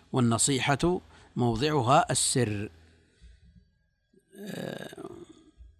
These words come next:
وأنه لا يعرف أحوال المساكين والمظلومين في بلاده، وهذه لا شك أن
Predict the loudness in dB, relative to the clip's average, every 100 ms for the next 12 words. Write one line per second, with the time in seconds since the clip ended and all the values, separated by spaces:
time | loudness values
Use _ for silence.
0 | _ -20 -20 _ _ -2 2 6 8 8
1 | 10 10 8 8 6 4 2 2 6 6
2 | 8 6 4 2 2 4 6 6 4 2
3 | 2 4 6 6 4 2 4 4 2 0
4 | 0 0 0 0 0 2 0 0 2 2
5 | 2 -4 -6 -4 -4